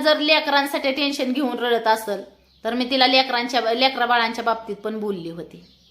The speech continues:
ती म्हणती, "मला लेकरं नको." ती डायरेक्ट मला म्हणली की, "मला लेकरं नको, कोण घेणार त्यांच्या जबाबदाऱ्या?"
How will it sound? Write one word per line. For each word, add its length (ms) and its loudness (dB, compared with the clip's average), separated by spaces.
ती 80 2
म्हणती, 320 4
"मला 260 6
लेकरं 400 0
नको." 300 -4
ती 260 -2
डायरेक्ट 480 6
मला 280 6
म्हणली 420 0
की, 140 -8
"मला 300 4
लेकरं 440 0
नको, 320 2
कोण 360 -2
घेणार 320 0
त्यांच्या 400 -4
जबाबदाऱ्या?" 720 -2